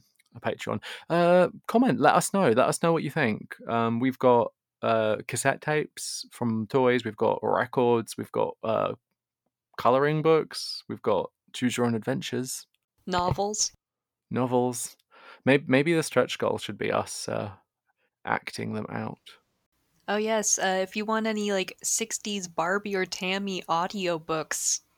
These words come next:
Speaker 2: mm, let us know.
Speaker 1: Uh, does that mean I'd have to do the Cindy ones? 'Cause
Speaker 2: Yes.
Speaker 1: Scary. That is the true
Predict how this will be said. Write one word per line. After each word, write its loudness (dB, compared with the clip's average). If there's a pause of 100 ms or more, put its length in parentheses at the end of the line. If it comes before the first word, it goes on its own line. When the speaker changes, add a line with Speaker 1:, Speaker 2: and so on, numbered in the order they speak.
(120)
Speaker 2:
mm, -10 (100)
let 2
us -6
know. -4 (800)
Speaker 1:
Uh, -2
does -6
that 6
mean 4
I'd 4
have 2
to -10
do 4
the 2
Cindy 2
ones? -2 (160)
'Cause 4 (560)
Speaker 2:
Yes. 0 (500)
Speaker 1:
Scary. 2 (160)
That 2 (140)
is -2
the -2
true -2